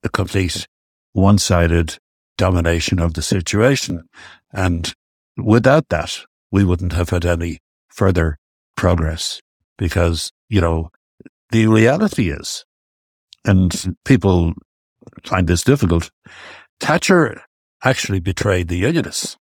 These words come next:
in the nineteen eighty-five agreement in the most outrageous way. And y-, many will remember who were around at the time, the, um, you know, Ian Paisley of those days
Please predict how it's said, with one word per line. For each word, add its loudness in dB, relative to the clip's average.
in 0
the 2
nineteen 0
eighty-five 0
agreement 0
in 2
the 4
most 2
outrageous 4
way. -6
And -2
y-, -6
many 2
will 2
remember 2
who -4
were 4
around 2
at -2
the -16
time, -2
the, 0
um, -2
you 2
know, 0
Ian 0
Paisley 0
of 2
those 2
days 0